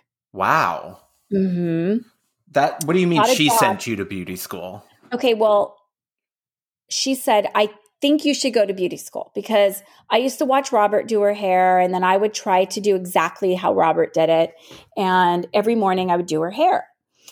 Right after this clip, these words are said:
Speaker 2: And, um, she said, "Well, you're really happy doing hair. I think you should do hair." And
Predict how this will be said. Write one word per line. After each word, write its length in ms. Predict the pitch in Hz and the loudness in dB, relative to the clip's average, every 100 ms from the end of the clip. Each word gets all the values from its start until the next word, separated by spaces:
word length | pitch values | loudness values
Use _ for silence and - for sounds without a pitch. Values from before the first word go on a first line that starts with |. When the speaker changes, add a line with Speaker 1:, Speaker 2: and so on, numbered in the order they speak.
| - _ - | -20 _ -2
Speaker 2:
And, 680 | 226 220 214 214 208 208 220 - | 2 4 4 4 4 2 -2 -2
um, 260 | 208 202 196 | 2 2 2
she 160 | - | 0
said, 220 | 214 226 214 | 0 0 2
"Well, 100 | 226 | 2
you're 220 | 214 240 | 2 2
really 240 | 220 254 | 2 2
happy 380 | 254 233 202 220 | 0 -2 -2 0
doing 280 | 208 208 202 | 2 0 0
hair. 160 | 190 175 | 0 0
I 80 | |
think 180 | 180 175 | 0 -4
you 60 | 180 | -6
should 160 | - | -6
do 100 | 190 | -4
hair." 380 | 240 339 254 147 - _ _ - | -2 0 -2 -2 -8 _ _ -2
And 460 | 226 226 220 214 | 2 4 2 0